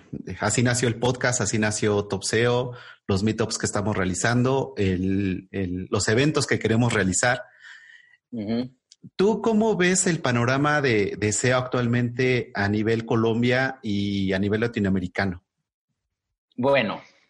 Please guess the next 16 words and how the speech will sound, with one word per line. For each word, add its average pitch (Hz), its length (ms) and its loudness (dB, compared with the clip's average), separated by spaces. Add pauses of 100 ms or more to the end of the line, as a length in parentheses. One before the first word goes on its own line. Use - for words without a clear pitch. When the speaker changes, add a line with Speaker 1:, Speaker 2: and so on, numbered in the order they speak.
(160)
Speaker 2:
empezando 127 560 0
ahí 151 160 2
como 131 420 0
el 110 280 0
nivel 107 460 0
Colombia. 123 840 0 (500)
Eh, 127 580 4
la 135 220 2
verdad 127 200 4
es 123 160 -2
que, 160 100 -2
pues, 127 220 -2
en 117 280 2
Colombia 123 460 2
ya 143 140 4
hay 139 400 2